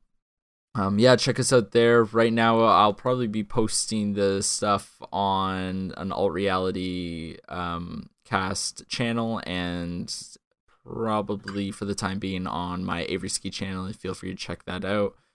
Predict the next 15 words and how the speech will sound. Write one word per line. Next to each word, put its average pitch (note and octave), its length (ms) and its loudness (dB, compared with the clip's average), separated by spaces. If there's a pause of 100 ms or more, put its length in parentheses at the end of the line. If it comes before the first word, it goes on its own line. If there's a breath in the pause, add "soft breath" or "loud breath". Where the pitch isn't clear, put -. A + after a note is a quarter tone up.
(160)
And E2 260 -6
also - 440 -4
my, D#2 380 -4
uh, D2+ 200 -6
Twitch, - 360 -4 (360)
uh, F2 320 -6
twitch - 320 -8
dot E2+ 160 -4
T - 100 -8
V E2 140 -8
forward - 240 -10
slash - 320 -6
Avery - 200 -12
Ski. - 480 -6
I - 420 -8